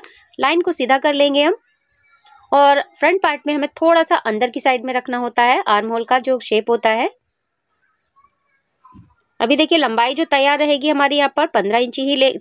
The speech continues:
तैयार रहेगी हमारी तेरह इंची, तो दो इंची एक्स्ट्रा लेते हुए पन्द्रह इंची का निशान लगा दिया है। लाइन को इस तरह से हम सीधा कर लेंगे। तो जिस तरह से हमने बैक पार्ट में लंबाई ली थी पन्द्रह इंची, सेम इसी तरह से ले, ले रही हैं क्योंकि हम इसको तुरपाई में बनाएंगे।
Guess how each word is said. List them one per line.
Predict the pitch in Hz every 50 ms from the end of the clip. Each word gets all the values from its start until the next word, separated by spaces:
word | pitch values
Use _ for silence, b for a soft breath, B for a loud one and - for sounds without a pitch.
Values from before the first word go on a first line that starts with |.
| _ -
तैयार | 220 208 220 220 240
रहेगी | 254 277 277 277 247 294
हमारी | 277 269 269 285 240
तेरह | - 240 233 262
इंची, | 277 285 269 - - 339
तो | 330 - 285
दो | 214 214 214
इंची | 233 254 240 - 269
एक्स्ट्रा | 247 247 - - - 262
लेते | 254 254 - 262
हुए | 262 285 285
पन्द्रह | - 202 196 196 220
इंची | 226 226 214 254
का | - 262 247
निशान | 247 - - 214 208 226
लगा | 240 240 247 240 233
दिया | 220 240 240 254
है। | 285 359 415 B B B B B B
लाइन | - 233 220 233 240
को | 214 269
इस | 254 - -
तरह | 240 226
से | 226 - 262
हम | 330 392
सीधा | - - 220 220 214
कर | 185 202 180
लेंगे। | 175 180 180 175 170 175 175 170 _ _ _ _ _ _ _ _ _ _ _ _ _ _ _ _ _ _ _ b b b b b b b
तो | - 233
जिस | 196 269 277
तरह | - 330 320
से | 320 -
हमने | 320 311 320 277
बैक | 214 214 226 - -
पार्ट | 302 294 262
में | 294 311
लंबाई | 302 294 269 277 285 285
ली | 285 277 294
थी | - 302
पन्द्रह | - - 277 269 277 294
इंची, | 294 277 - - 370 403
सेम | - 262 247 247
इसी | 240 - - 254
तरह | - 254 262
से | 247 285
ले, | 269 262 262
ले | 254 254 262 262
रही | 262 254
हैं | 262 302 415
क्योंकि | 415 - 269 247 214 285
हम | 285 269 262 254
इसको | 254 - - 339
तुरपाई | 320 - 254 208 - 208 190 190
में | 208 214 185
बनाएंगे। | 202 180 175 170 160 160 165 170 170